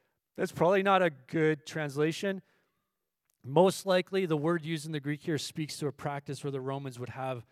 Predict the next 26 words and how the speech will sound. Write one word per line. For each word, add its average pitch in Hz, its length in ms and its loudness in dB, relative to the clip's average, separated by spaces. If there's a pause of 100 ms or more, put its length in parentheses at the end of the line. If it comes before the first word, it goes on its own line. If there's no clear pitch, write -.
(180)
a 131 100 -10
chain, 151 580 -8 (1160)
and 139 140 -10
you'd 139 120 -6
be 139 80 -4
chained 143 360 -8
to 135 60 0
a 131 40 -2
Roman 123 340 -6
guard. 107 360 -6 (560)
So 143 160 -8
you 151 100 2
weren't 196 180 0
quite 202 280 -2
in 180 100 -2
a 156 60 -4
prison, 185 640 -4 (260)
but 151 140 -2
you 160 180 0
were 156 100 0
chained 185 520 -6
to 160 100 -6
another 151 260 -4
<laughs> 127 120 -8
human 147 240 -6
being 123 380 -8